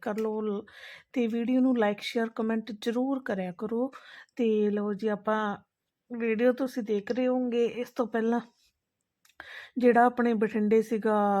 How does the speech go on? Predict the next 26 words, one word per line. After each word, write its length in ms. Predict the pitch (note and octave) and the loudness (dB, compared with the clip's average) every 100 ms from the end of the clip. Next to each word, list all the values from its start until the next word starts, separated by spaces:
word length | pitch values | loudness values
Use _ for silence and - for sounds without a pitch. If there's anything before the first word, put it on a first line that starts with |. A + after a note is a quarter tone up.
| G3 F#3 F#3 F#3 F3+ F3+ - G#3 | 2 0 -2 -2 -4 -6 -6 -2
ਡਾਲਫਿਨ 500 | G#3 G#3 G3+ A3 G#3+ | 2 2 0 -2 0
ਵਾਲਾ, 440 | G#3+ G#3 G#3 G3+ | 2 2 2 0
ਡਾਲਫਿਨ 640 | G#3 G#3 G3 G3 A#3 A3 | 0 2 2 0 0 0
ਵਾਲਾ 180 | G#3+ G#3+ | 2 0
ਸੀ 140 | G#3+ A#3+ | -2 -2
ਨਾ 140 | E4+ E4 B3+ | -2 -2 0
ਚੌਂਕ, 400 | A#3+ G#3 G#3 A3 A3 - - - - | 2 4 2 0 -6 -8 -20 -12 -2
ਉਹਦਾ 180 | A#3+ | 4
ਨੇਮ 340 | B3+ B3 A3+ A3 | 4 6 4 2
ਵੀ 140 | A#3 | 0
ਚੇਂਜ 360 | A#3+ A#3+ G#3+ G#3 | 0 0 0 4
ਹੋ 80 | B3+ | 4
ਗਿਆ। 120 | G#3 | 4
ਸਭ 160 | G3 G#3 | 0 -2
ਤੋਂ 140 | B3+ | -2
ਪਹਿਲੇ 260 | A#3+ A3 A3+ | 2 2 2
ਕਲਿੱਪ, 360 | A#3 A3+ A3 | 0 -2 -2
ਮੇਨ 300 | A3 G#3 G#3 | -2 0 0
ਉਹ 100 | G3+ | 0
ਕਲਿੱਪ 300 | G3+ A3+ G#3+ | 0 -2 -2
ਸੀ 220 | G#3 - A3+ | -4 -6 -4
ਤੇ 140 | B3 | -2
but 240 | A#3 G3+ G#3+ | -2 0 -2
ਉੱਥੇ 200 | G#3 A3+ | -4 -4
ਮੈਂ 140 | G#3+ | -2
ਆਪਣੀ 600 | G3+ G3 G3+ G3+ G3+ G3+ | -2 -2 -4 -2 -2 -2